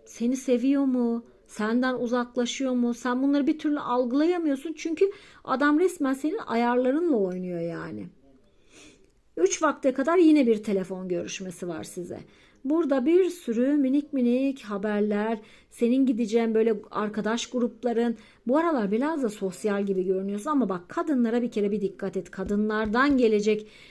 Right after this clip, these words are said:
tartışmalar, kavgalar olabilir. Ve böyle şöyle bir şey söyleyeyim. Resmen saç başa kavga eden kadınlar görebilirsin. Ee, burada da çıkmış yani.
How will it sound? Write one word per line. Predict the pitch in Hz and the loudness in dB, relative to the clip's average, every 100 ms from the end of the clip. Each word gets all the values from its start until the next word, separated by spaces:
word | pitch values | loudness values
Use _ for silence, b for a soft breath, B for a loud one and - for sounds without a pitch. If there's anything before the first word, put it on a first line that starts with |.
| B | B
tartışmalar, | - 214 214 214 - 220 226 220 214 | -10 -6 -6 -6 -6 -4 -4 -2 -4
kavgalar | 214 233 220 220 240 | -4 -4 -2 0 2
olabilir. | 240 220 208 202 196 B B B | 2 2 0 0 -2 B B B
Ve | 202 190 | -4 4
böyle | 277 339 311 - B B B | 6 6 4 0 B B B
şöyle | - 277 311 226 | -2 0 2 0
bir | |
şey | - 208 | 0 -2
söyleyeyim. | - 196 208 247 B B - | 0 0 0 0 B B 0
Resmen | 262 294 - 220 208 | 2 2 0 -2 -2
saç | 208 277 269 - | -6 -10 -10 -8
başa | 208 220 | -6 -6
kavga | 214 220 220 233 | -6 -6 -4 -2
eden | 214 208 208 | -2 -2 -4
kadınlar | 220 196 208 208 190 | -6 -4 -2 0 0
görebilirsin. | 196 196 214 247 285 - 302 285 B B B - | 2 2 2 2 0 0 -2 -2 B B B -10
Ee, | 190 190 | -6 2
burada | 208 277 233 208 | 4 6 4 0
da | |
çıkmış | 277 - 240 247 269 - | -2 -4 -4 -2 -4 -2
yani. | 208 190 185 | -4 -4 -8